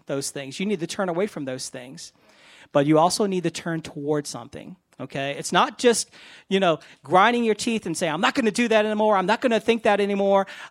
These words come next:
I am gonna," you can't just do that 'cause it'll stay there, right? It'll still come. But what you have to do is turn your thoughts and your, and your, your heart and your intents toward and pursue faith and love.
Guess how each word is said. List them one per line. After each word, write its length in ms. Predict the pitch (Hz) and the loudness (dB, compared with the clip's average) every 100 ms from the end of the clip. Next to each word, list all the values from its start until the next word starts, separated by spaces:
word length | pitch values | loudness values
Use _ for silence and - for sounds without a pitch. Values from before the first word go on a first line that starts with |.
| - | 2
I 220 | 202 254 | 4 6
am 180 | 240 214 | 4 4
gonna," 360 | 220 202 180 - - - | 4 4 2 -2 -16 -8
you 140 | 190 | -4
can't 240 | - 247 214 | -2 -2 -2
just 220 | 214 - | -6 -6
do 180 | 233 226 | -6 -4
that 320 | 139 123 - | -6 -10 -8
'cause 160 | 175 | -6
it'll 160 | 180 180 | -2 -2
stay 340 | - 208 247 | -2 -4 -4
there, 340 | 220 113 107 - _ _ | -6 -10 -16 -20 _ _
right? 360 | 147 160 190 - | -2 0 -2 -2
It'll 240 | 180 185 | 0 0
still 320 | 180 - 277 262 | 0 2 4 4
come. 500 | - 247 185 123 151 _ _ | 0 -4 -4 -6 -12 _ _
But 80 | 170 | 0
what 180 | 190 - | 0 2
you 60 | 214 | 0
have 80 | |
to 80 | 196 | -2
do 360 | 165 233 240 180 - - | -4 -2 0 0 -4 -8
is 200 | 165 160 | -4 -4
turn 520 | - - 208 226 240 247 - | -6 -6 -4 -2 -4 -8 -8
your 140 | 160 | -8
thoughts 580 | - 170 196 269 - - | -2 0 0 -2 -8 -6
and 160 | 156 | -4
your, 180 | 143 139 - | -4 -4 -6
and 240 | 151 147 | -6 -4
your, 180 | 147 160 | -6 -6
your 260 | 135 131 - | -6 -8 -10
heart 340 | - 185 220 | -4 -2 -2
and 100 | 196 | -4
your 120 | 185 160 | -6 -8
intents 640 | 175 - 240 214 143 - - - - - | -10 -8 -6 -6 -6 -12 -16 -20 -20 -4
toward 720 | 190 165 160 254 170 135 147 _ _ _ _ - | 0 0 0 0 0 -2 -6 _ _ _ _ -4
and 180 | 160 147 | -4 -4
pursue 540 | 160 - - 262 180 | -6 -6 -8 -6 -6
faith 500 | 139 - 147 143 151 | -8 -10 -8 -8 -12
and 140 | 185 196 | -14 -12
love. 580 | 262 233 113 - - | -10 -10 -12 -16 -20